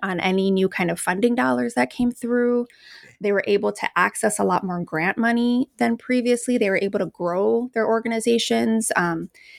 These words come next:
experience some level of further professional development and what have you, you know, invited to do things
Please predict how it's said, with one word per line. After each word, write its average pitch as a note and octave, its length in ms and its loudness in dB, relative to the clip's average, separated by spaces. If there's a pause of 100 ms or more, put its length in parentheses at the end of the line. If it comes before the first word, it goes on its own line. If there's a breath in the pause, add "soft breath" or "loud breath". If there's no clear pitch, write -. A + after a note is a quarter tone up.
(120)
experience G3+ 640 2
some F#3+ 240 0
level F#3+ 400 2
of F3+ 340 0
further G3+ 400 0
professional F#3 540 -2
development A#3+ 680 0
and A3+ 120 0
what A#3 140 0
have A#3 260 0
you, A3+ 320 2 (420 soft breath)
you G3+ 80 0
know, F#3+ 80 2
invited G3 540 0
to G3 100 -6
do G3+ 180 0
things F#3+ 680 -2